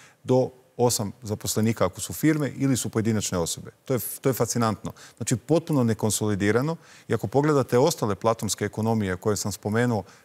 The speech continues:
sve su od reda ušle na nekonsolidirano tržišta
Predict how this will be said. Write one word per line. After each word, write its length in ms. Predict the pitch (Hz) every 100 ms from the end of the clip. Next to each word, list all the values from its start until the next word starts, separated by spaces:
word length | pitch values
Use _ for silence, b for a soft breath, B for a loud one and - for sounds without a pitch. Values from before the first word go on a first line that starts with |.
| -
sve 240 | - 160
su 180 | 147 131
od 100 | 107
reda 240 | 135 135
ušle 300 | 117 127 -
na 120 | 117 107
nekonsolidirano 960 | 110 101 104 - 110 107 117 95 92
tržišta 560 | - 95 101 135 -